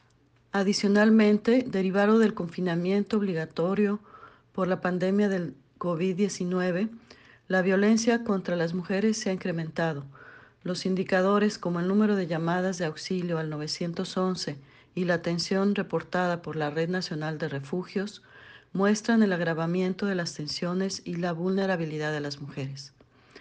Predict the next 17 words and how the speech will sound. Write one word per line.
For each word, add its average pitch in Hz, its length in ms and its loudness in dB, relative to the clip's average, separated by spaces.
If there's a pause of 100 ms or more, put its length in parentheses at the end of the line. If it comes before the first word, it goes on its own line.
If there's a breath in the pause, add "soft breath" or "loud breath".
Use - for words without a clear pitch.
(340 loud breath)
Durante 180 400 0
la 185 140 2
presentación 175 760 0
del 180 140 0
estudio 185 400 0
referido, 196 640 0 (560 loud breath)
Leticia 208 480 2
Bonifaz, 190 800 0
quien 170 180 -2
se 165 140 -6
integró 170 560 0
en 170 160 -2
noviembre 180 420 -2
del 165 160 0
dos 156 160 -4
mil 165 180 -2
veinte 170 480 -4